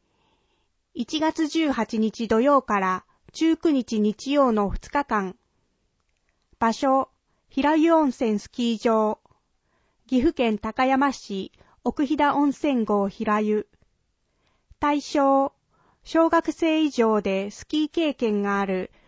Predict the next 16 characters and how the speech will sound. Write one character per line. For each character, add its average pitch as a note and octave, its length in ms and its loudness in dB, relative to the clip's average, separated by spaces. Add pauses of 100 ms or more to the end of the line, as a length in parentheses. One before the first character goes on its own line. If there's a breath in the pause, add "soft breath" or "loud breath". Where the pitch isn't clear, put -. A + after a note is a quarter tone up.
(100)
市 - 180 -6
内 B3+ 280 2
在 G#3+ 280 2
住、 G#3 400 -2 (360)
在 B3+ 260 2
勤、 A#3+ 440 -2 (280)
在 C#4+ 220 0
学 D#4+ 240 0
し - 80 -10
て D4 220 -2
い C#4 40 -2
る A3+ 80 0
人、 G3 460 -4 (580)
お D#4 120 2
よ C4 180 4
び G3 280 -4